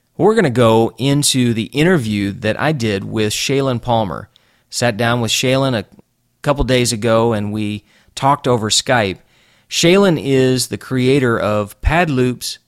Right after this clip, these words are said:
dot com. He's a worship leader in Shreveport, Louisiana, and he came up with a way that they could have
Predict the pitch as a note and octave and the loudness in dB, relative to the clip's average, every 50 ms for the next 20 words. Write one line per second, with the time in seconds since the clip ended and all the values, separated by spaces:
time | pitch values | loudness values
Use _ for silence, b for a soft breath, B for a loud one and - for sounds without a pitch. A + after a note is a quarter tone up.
0 | _ G#2 A2 A2 A2+ G#2 - - - B2 G#2+ F#2+ D#2+ C#2+ D2 G2 G2+ A2 G#2 G2 | _ -6 -2 -2 -2 -2 -4 -6 -6 -6 -4 -4 -6 -6 -8 -8 -8 -8 -6 -6
1 | G#2 F#2+ G2 G#2+ A#2+ C3+ - C#3 B2 - C3 C#3+ C#3+ C3 D3+ D#3 A#2+ G2 G#2 - | -6 -6 -2 -2 0 0 -2 -4 -6 -4 -4 -2 -2 -2 -4 -4 -4 -6 -6 -8
2 | - - B2+ A#2+ A#2+ A#2 - B2 B2 A2 - G#2+ A2 A2+ A2+ G#2 A2 G#2+ A2+ C3 | -6 -4 -4 -4 -4 -4 -6 -6 -6 -4 -4 -6 -6 -4 -4 -4 -4 -4 -4 -2
3 | D3+ D#3+ E3 D#3+ b b b b b b b b b b - - A#2 A#2+ A2 A2 | -2 -2 -4 -6 b b b b b b b b b b -12 -8 -6 -4 -2 -2
4 | A2 A2 A2 F#3 F#3 - G#3 G#3 F#3+ F3 E3 D#3 - C#3 B2+ A#2+ A#2+ A2 G#2+ G#2+ | -4 -4 -4 -6 -4 -2 0 0 2 2 0 0 -2 -4 -4 -4 -6 -6 -6 -4
5 | A2 G#2+ G2+ G2 G2 G2 F#2+ - b b b b b b b b b b b b | -4 -4 -4 -4 -6 -8 -10 -12 b b b b b b b b b b b b
6 | - G#2+ B2+ A#2+ A#2 A2+ F2+ A2 A2 C3 D#3 F3 - F3+ C#3 B2+ A2+ G#2+ G#2 G2+ | -6 -2 0 0 0 0 -4 -4 -4 -2 -2 -2 -2 -4 -4 -4 -4 -4 -4 -4
7 | G2+ G2+ G#2 G2 | -4 -6 -8 -10